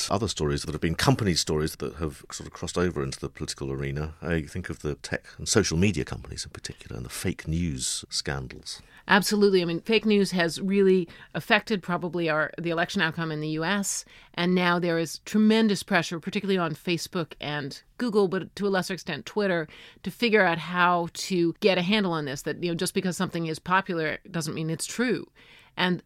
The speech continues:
Speaker 2: these companies have always positioned themselves as platforms, not pure news-gathering organizations that have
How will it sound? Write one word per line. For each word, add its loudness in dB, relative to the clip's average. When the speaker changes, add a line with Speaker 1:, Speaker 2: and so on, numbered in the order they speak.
Speaker 2:
these 2
companies 2
have 0
always 6
positioned -2
themselves -4
as -6
platforms, 0
not 2
pure -2
news-gathering -2
organizations -2
that -2
have 0